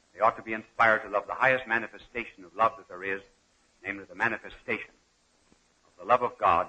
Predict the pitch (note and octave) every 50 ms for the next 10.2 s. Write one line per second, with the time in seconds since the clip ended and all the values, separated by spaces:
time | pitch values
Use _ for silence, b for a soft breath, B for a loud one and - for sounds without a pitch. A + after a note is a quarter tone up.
0 | - _ _ _ _ _ _ _ F#2 F#2+ - - G#2 G#2+ G#2 - - - G2+ G2+
1 | F#2 F2+ G2 - - G#2 G2 F#2+ F2+ - - E2 D2 C2+ - - - _ _ _
2 | _ _ _ _ _ _ _ _ _ _ - F2 F#2 A#2+ F3+ G#3 G#3 - - F#3+
3 | G3 D3 - - - _ _ _ _ _ _ _ _ _ _ _ _ _ - -
4 | - - E3 E3+ D#3+ D#3+ C#3+ C#3+ C#3 C#3+ - B2 A#2 B2+ B2 - F#2 - - G2
5 | F2 C2+ A1+ - _ _ _ _ _ _ _ _ _ _ _ _ _ _ _ _
6 | _ _ _ _ _ - - - _ _ _ _ A2+ A#2+ C3+ D#3 - - - B2
7 | G2 - - - - _ _ _ _ _ _ _ _ _ _ _ _ _ _ _
8 | _ _ _ C#3+ E3 F#3 G3 F#3 - - _ _ _ _ C3 C3 C3+ C3 - D3
9 | D3 D3 D#3 D3+ - G#3 G#3+ - - D#3 D3+ E3 F3 F#3 F#3+ F#3 - - A3 A#3
10 | - - - -